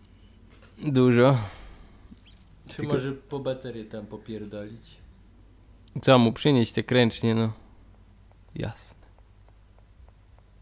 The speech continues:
Speaker 2: No,
Speaker 1: Tu
Speaker 2: nie
Speaker 1: chyba
Speaker 2: wiem.
Speaker 1: trzeba tego gąsienicowego albo tego robaczkowego, widzę.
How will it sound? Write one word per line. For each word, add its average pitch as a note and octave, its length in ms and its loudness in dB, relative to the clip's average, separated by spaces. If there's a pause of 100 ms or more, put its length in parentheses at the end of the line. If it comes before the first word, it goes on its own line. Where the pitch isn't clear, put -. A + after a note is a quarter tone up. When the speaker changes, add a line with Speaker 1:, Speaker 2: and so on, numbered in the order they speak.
(200)
Speaker 2:
No, D3+ 480 -12 (160)
Speaker 1:
Tu - 60 4
Speaker 2:
nie F#3+ 60 2
Speaker 1:
chyba D3 260 6
Speaker 2:
wiem. C#3 80 8
Speaker 1:
trzeba C#3+ 480 4
tego A2+ 580 2 (680)
gąsienicowego A#2+ 1080 2
albo A#2 280 4
tego A#2+ 240 0
robaczkowego, A#2 840 0
widzę. G#2+ 300 -4